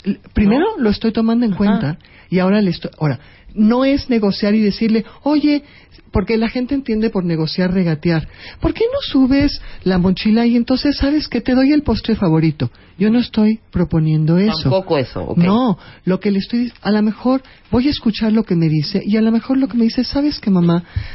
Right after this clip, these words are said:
Speaker 1: Tengo muchísima hambre,
Speaker 2: Ujú.
Speaker 1: quiero comer, ¿y qué te parece si terminando de comer subo mi mochila?".
Speaker 2: Sí, pero ahí también
Speaker 1: Ah.
Speaker 2: las mamás que cooperen. Porque si el chavito te dice eso, "Te digo que la subas en este momento, nada de comer", hasta que está la,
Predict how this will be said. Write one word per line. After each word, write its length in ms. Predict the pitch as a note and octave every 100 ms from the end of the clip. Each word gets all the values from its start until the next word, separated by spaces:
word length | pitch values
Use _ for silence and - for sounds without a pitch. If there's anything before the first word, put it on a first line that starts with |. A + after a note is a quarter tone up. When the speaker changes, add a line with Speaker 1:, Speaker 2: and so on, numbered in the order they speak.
| -
Speaker 1:
Tengo 220 | C4 C4
muchísima 600 | C4 B3 D#4 - D4+ G3+
hambre, 360 | E3 D3 D3+ D3 - - -
Speaker 2:
Ujú. 120 | C#3+ D3
Speaker 1:
quiero 260 | C4+ D#4+ F4
comer, 480 | G#3+ F3 D#3+ E3+ - _ _ -
¿y 80 | A#3
qué 100 | C#4+
te 120 | C#4+
parece 360 | D4+ B3+ A#3+ A#3+
si 160 | - E3+
terminando 500 | F3 F3 F#3 A3+ B3
de 100 | A3+
comer 380 | G#3 G3 G#3+ - - -
subo 360 | - C#4+ C#4
mi 120 | C4+
mochila?". 580 | A3 A3 - A#3+ A3 D#3 - - - - -
Speaker 2:
Sí, 200 | B3+ - - -
pero 180 | B3 B3
ahí 140 | C#4+
también 300 | D#4 D4+ C#4
Speaker 1:
Ah. 40 | C#4
Speaker 2:
las 80 | A#3
mamás 360 | A3+ G#3 G3+ - - - -
que 120 | F3+
cooperen. 520 | E3 G3 B3 A3 C3+ B2+ - _ _ -
Porque 200 | - -
si 100 | G3
el 60 |
chavito 380 | - G3+ B3 C4+
te 100 | A#3
dice 240 | A3 G3+
eso, 160 | G#3 B3+ - - - - -
"Te 80 | G4+ G4
digo 300 | G#4 A#4 G#4+
que 80 | F4+
la 140 | E4 D#4
subas 260 | F4+ F4
en 80 | D4+
este 180 | E4 C#4
momento, 360 | B3+ C4+ C4
nada 200 | C#4 E4+ B3+
de 100 | A3
comer", 320 | G#3 E3 - -
hasta 220 | C4+ C4+
que 80 | C4
está 140 | E4+
la, 80 | D#4